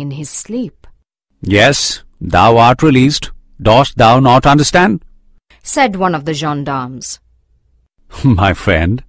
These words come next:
Speaker 1: resumed the bishop,
Speaker 2: "before you go, here are your candlesticks. Take them."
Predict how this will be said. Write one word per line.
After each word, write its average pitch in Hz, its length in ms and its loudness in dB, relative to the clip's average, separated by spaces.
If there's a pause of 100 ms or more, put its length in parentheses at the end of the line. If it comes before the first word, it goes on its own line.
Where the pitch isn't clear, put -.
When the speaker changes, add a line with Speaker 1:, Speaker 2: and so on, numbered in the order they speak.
(400)
Speaker 1:
resumed 175 480 -6
the 147 220 -10
bishop, - 400 -14 (420)
Speaker 2:
"before 156 260 2
you 127 80 2 (140)
go, 64 40 -2 (800)
here 190 220 4
are 87 60 4
your 87 260 -2
candlesticks. - 680 -6 (560)
Take 196 220 0
them." 80 260 -8